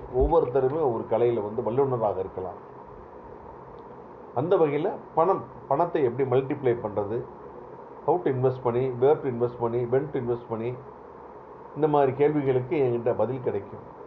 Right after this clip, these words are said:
ஒருத்தர் ரியல் எஸ்டேட் பெஸ்ட்டுமாங்க, ஒருத்தர் இன்சூரன்ஸ் பெஸ்ட்டுமாங்க, ஒருத்தர் யூலிப் பெஸ்ட்டுமாங்க, மியூச்சுவல் ஃபண்ட் பெஸ்ட்டுமாங்க, கோல்டு பெஸ்ட்டுமாங்க, வெள்ளி பெஸ்ட்டுமாங்க,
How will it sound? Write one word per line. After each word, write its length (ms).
ஒருத்தர் 180
ரியல் 200
எஸ்டேட் 340
பெஸ்ட்டுமாங்க, 680
ஒருத்தர் 220
இன்சூரன்ஸ் 440
பெஸ்ட்டுமாங்க, 500
ஒருத்தர் 320
யூலிப் 280
பெஸ்ட்டுமாங்க, 560
மியூச்சுவல் 380
ஃபண்ட் 240
பெஸ்ட்டுமாங்க, 680
கோல்டு 280
பெஸ்ட்டுமாங்க, 680
வெள்ளி 240
பெஸ்ட்டுமாங்க, 680